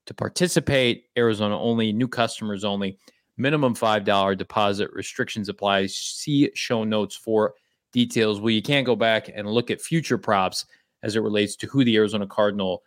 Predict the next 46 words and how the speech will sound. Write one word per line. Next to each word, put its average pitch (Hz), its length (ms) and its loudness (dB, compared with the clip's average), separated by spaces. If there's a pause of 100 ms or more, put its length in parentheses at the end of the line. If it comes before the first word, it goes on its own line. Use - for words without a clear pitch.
(220)
quarterback 107 480 2
would 113 100 4
have 98 80 0
been 120 140 4
on 101 160 0
DraftKings 95 720 -2
back 95 240 -6
in 101 100 -8
two 107 140 -8
thousand 98 340 0
eighteen, 95 540 -2
but, 104 260 -2 (380)
uh, 101 280 2
it 117 120 0
would 135 180 0
be 139 140 2
a 120 40 0
fun 123 280 2
case 113 280 0
study 107 240 2
as 117 140 -2
we 107 80 2
do 104 180 2
our 98 160 4
What 117 280 0
If 113 120 0
series 104 440 -4
kicking 110 340 -4
off 95 320 -2
today 101 600 0 (440)
with 127 200 0
the 110 80 -2
twenty 104 340 0
eighteen 101 480 0
N 107 200 -4
F 101 140 -4
L 101 120 4
Draft, 95 420 0
Bo. 110 300 2
And, 104 160 -2
um, 98 340 0 (380)
yeah, 170 340 2
you, 147 240 -6
you - 300 -8
think 180 240 2
about 151 480 2